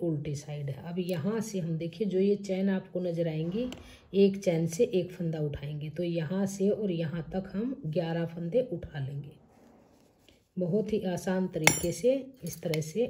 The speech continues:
उठाएंगे। धागे को अपनी तरफ करेंगे और देखिए ये यहाँ पे आपको चैन नज़र आएगी, इसको नीडल में डाल लेंगे ऐसे और इससे एक फंदा बनाएंगे,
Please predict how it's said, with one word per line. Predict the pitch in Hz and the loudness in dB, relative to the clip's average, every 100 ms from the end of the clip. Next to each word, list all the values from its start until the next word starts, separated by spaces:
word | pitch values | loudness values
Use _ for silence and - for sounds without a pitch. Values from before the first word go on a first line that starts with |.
| - | -2
उठाएंगे। | 165 - 147 156 151 - _ _ _ _ _ - - - _ _ _ _ _ _ _ - - _ - - _ _ _ _ _ _ - - - - - - - _ _ _ _ _ - - - - - - - | -6 -6 -8 -10 -12 -16 _ _ _ _ _ -20 -20 -20 _ _ _ _ _ _ _ -20 -20 _ -20 -20 _ _ _ _ _ _ -20 -20 -18 -18 -18 -20 -20 _ _ _ _ _ -20 -20 -20 -18 -18 -20 -14
धागे | 160 156 175 | -10 -8 -8
को | 170 - | -8 -8
अपनी | 175 165 165 | -6 -2 -2
तरफ | 165 170 175 | 0 0 0
करेंगे | - 196 202 214 240 | 2 2 4 6 4
और | 233 170 | 4 0
देखिए | 151 160 156 226 | 0 -4 -2 0
ये | 214 190 | 4 4
यहाँ | 160 151 185 180 | 2 0 -2 -2
पे | |
आपको | 156 165 - 196 | -2 -4 -6 -6
चैन | 190 175 170 180 | -2 0 2 0
नज़र | 165 165 139 | -2 -6 -8
आएगी, | 147 151 151 190 | -6 -6 -4 -4
इसको | 240 - 160 - 190 190 | -4 -6 -12 -8 -6 -4
नीडल | 170 160 170 | -4 -4 -4
में | 170 160 | -4 -4
डाल | 151 147 | -4 -4
लेंगे | 143 156 165 | -2 -2 -4
ऐसे | 170 - 233 254 - - - - _ - | -4 -2 -2 -2 -8 -20 -20 -20 _ -8
और | 151 151 | -8 -4
इससे | 165 165 - | -6 -6 -4
एक | 156 156 | -2 -2
फंदा | - 147 147 185 | -2 -6 -4 -4
बनाएंगे, | 202 151 139 139 139 143 | -2 0 0 0 -6 -10